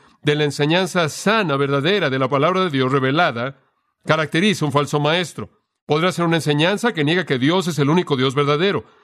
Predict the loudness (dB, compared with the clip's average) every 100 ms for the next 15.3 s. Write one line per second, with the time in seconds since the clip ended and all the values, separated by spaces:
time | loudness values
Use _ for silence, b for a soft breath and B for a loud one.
0 | b b -2 2 0 0 0 0 0 2
1 | 2 0 -2 0 0 -2 -2 0 0 0
2 | 0 0 0 0 -2 0 -2 0 2 2
3 | 0 -2 0 0 0 0 2 2 2 2
4 | 0 0 0 0 0 -2 -8 b b b
5 | b b _ 0 2 0 2 2 0 2
6 | 2 2 0 0 0 0 0 0 0 0
7 | 0 0 0 0 0 2 2 2 0 0
8 | 0 0 0 0 0 0 -4 0 0 0
9 | 0 0 0 -2 0 -2 0 -2 -2 -4
10 | -4 -2 -2 0 0 0 0 0 -2 B
11 | B B B B 0 2 0 0 0 0
12 | 0 0 2 0 -2 0 0 0 -4 -2
13 | -2 -2 -2 -4 -2 -2 -2 -2 0 0
14 | -2 -4 -6 -4 0 0 0 -2 0 2
15 | 0 -2 -8